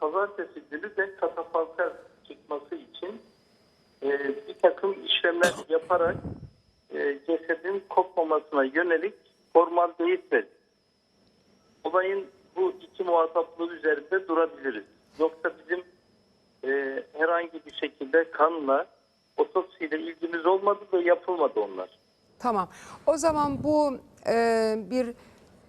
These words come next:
Speaker 2: tahnit gibi bir şeyden söz ediyorsunuz anladığımız kadarıyla, değil mi?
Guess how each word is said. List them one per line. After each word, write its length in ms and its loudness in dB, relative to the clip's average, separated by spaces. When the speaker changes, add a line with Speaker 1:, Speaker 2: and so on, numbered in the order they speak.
Speaker 2:
tahnit 540 0
gibi 260 -2
bir 180 -2
şeyden 440 0
söz 260 0
ediyorsunuz 680 -2
anladığımız 600 -2
kadarıyla, 600 -2
değil 200 0
mi? 260 -4